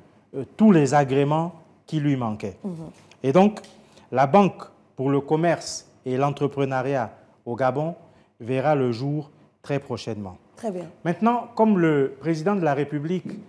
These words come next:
Speaker 1: aime à le dire, euh, si vous sollicitez une banque pour vous lancer dans un projet,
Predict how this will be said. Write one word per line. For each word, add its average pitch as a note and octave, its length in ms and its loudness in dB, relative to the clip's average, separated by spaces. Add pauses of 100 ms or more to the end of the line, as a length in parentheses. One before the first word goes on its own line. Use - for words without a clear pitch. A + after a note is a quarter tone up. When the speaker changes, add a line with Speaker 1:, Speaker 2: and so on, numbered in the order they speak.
(240)
Speaker 1:
aime E3 180 0
à C3 80 0
le A#2+ 140 -2
dire, F#3 320 -2 (600)
euh, C3+ 240 0 (2500)
si - 300 2
vous A#3 160 6
sollicitez F3 640 2
une F3+ 220 0
banque D#3+ 240 0 (840)
pour D3+ 120 -6
vous E3+ 160 0
lancer D#3+ 460 2
dans C3 260 -6
un B2+ 100 -8
projet, B2+ 480 -6